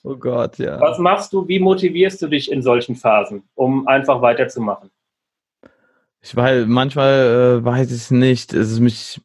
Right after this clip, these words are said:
Speaker 1: wie motiviere ich, ich kann's gar nicht sagen. Also, auf jeden Fall hilft zu gucken, was man schon geschafft hat und aus was für einer Scheiße man schon, äh, irgendwie geil rausgekommen ist. Also, es ist ja immer so, die besten Geschichten sind die beschissenen,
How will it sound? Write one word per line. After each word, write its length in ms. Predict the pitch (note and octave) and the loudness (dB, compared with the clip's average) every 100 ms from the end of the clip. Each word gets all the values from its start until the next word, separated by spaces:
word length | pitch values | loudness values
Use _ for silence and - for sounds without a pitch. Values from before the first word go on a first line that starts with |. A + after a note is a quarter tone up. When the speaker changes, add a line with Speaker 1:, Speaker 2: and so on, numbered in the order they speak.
| _ _ _ _ _ _ | _ _ _ _ _ _
Speaker 1:
wie 140 | A2+ | -2
motiviere 540 | A2+ A#2+ - A2+ B2 A#2 | 0 0 -2 -2 0 0
ich, 100 | - | -2
ich 220 | G#2 - _ _ | -6 -10 _ _
kann's 280 | - A#2+ - | -8 -8 -2
gar 120 | A#2 | 0
nicht 140 | A2+ | 0
sagen. 180 | A#2+ A#2 | 0 0
Also, 320 | B2+ A#2+ A2+ - - - - _ _ _ - | 2 2 0 -4 -20 -20 -20 _ _ _ -2
auf 180 | A#2 | 0
jeden 240 | D3 F#3 F#3+ | 2 2 2
Fall 240 | F3 D#3+ | 2 4
hilft 460 | D3 D3+ C#3+ - - | 4 2 0 -6 -14
zu 120 | B2 | -6
gucken, 480 | - C#3+ B2+ C3 G#2+ | -2 -2 0 0 0
was 300 | B2+ C3+ C3 | 0 0 -2
man 140 | B2+ | -2
schon 220 | - B2+ A#2 | 0 0 0
geschafft 480 | A2 B2+ B2 - | -2 -2 -2 -2
hat 280 | C3 B2 - - | 0 0 -4 -4
und 480 | A2+ A2+ A2+ - - | 2 4 2 -2 -4
aus 260 | - A#2 B2 | -2 0 0
was 160 | A#2 | -2
für 100 | - | 0
einer 140 | A2+ A2 | 0 0
Scheiße 500 | A#2 A2+ A#2 B2 A#2 | 0 0 0 0 2
man 260 | A2 A2 | 2 0
schon, 400 | - A2 A2 G#2+ | -2 0 2 0
äh, 480 | C#2+ G#2+ G#2+ G#2+ G#2+ G#2+ _ _ _ | 0 0 2 2 -2 -6 _ _ _
irgendwie 300 | A#2 A2 A2+ | -2 0 0
geil 320 | A#2+ A2 A2 | 2 2 2
rausgekommen 760 | A2 G#2+ A#2 - G#2 - G2 G2 | 2 2 0 -2 -8 -4 -2 -2
ist. 180 | F#2+ - | -4 -4
Also, 440 | G2+ G#2 G2+ G2 D#2+ | -4 -4 -4 -6 -8
es 120 | - | -4
ist 60 | C#3 | 0
ja 160 | A#2+ | 2
immer 260 | A2+ A#2+ A2 | 2 2 2
so, 120 | A2 | 0
die 100 | A2 | 0
besten 360 | A#2 C3 - A#2+ | 0 -2 -2 -4
Geschichten 440 | A2+ B2+ - B2+ | -2 -4 -2 -2
sind 300 | A2+ A#2+ A#2 | 2 0 0
die 140 | A#2 | -2
beschissenen, 840 | A2+ G#2 B2+ A#2+ A#2+ A#2 A2+ A2 | -2 -4 -4 -2 0 2 2 0